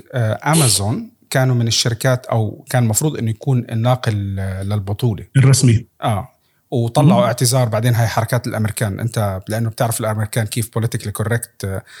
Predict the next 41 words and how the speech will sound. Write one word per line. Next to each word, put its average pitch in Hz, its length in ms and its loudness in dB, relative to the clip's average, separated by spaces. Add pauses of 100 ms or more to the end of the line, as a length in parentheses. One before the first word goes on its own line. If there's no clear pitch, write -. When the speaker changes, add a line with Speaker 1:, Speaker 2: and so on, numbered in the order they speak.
(220)
Speaker 1:
بيطلع 120 260 0
لك: 120 180 0
"لا، 175 180 0
إحنا 156 200 0
ما 160 80 4
دخلنا 160 380 0
كرة 143 260 -2
القدم 139 300 -2
الفقراء"، 135 380 0
وشي 120 180 -2
زي 107 260 -2
هيك. - 140 -6 (580)
إذا 170 220 4
مشي 151 220 2
الموضوع، 123 560 2
أنا 143 160 2
ما 147 180 4
أستبعد 117 440 0
إنه 110 240 0
يرجع 139 440 2
ب-، 104 540 -2
آه، 95 380 -6 (600)
إنه 120 200 2
Amazon 120 280 4
يكون 117 240 0
لهم 110 200 0
دخل. 135 320 -2
ممكن 175 300 2
هذه 147 160 2
تكون 139 220 0
السبب 131 360 2
إنه 110 460 0 (520)
تخلي 123 540 2
جيف 123 260 0
بيسوس 143 300 2
أو 123 160 0
أحدا 143 260 0
من 123 140 0
أمريكا، 120 340 0
لأنه 113 220 -2
بأمريكا 123 560 0